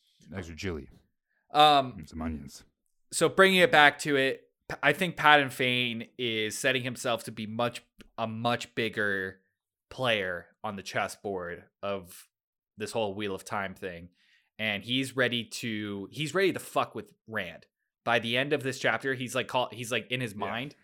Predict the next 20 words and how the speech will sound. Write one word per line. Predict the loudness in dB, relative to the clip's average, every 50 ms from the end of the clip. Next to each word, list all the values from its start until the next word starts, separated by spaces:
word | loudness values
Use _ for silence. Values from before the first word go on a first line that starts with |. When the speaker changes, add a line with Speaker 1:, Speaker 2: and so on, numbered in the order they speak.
| _ _ _ _ _ -10
Speaker 2:
he's | -8 -4 0
like, | 0 2 0 0 -4 _ -8
"I'm | -8 -8
coming | -4 -4 -4 -4 -4 -6
for | -8 -8 -6 -4
ya. | -4 -6 -6 -8 _
I'm | -8 -8 -8
gonna | -8 -8 -8
see | -8 -6 -2 0 0
at | 0 0
Tommen's | -2 -2 -4 -4 -4 -6 -4
head, | -2 0 0 0 -2 -6 _ _ _ _ _ _ -12
or | -6
Tommen's | -4 -4 -2 -2 -4 -4 -2
head, | -2 0 -2 -2 -6 -10 _ _ _ _ _ _ -12
and | -10 -6 -4
we're | -2 -2
gonna | -2 -2 -4
do | -4 -4 -6 -6
this. | -6 -8 -10 -12 -14 -14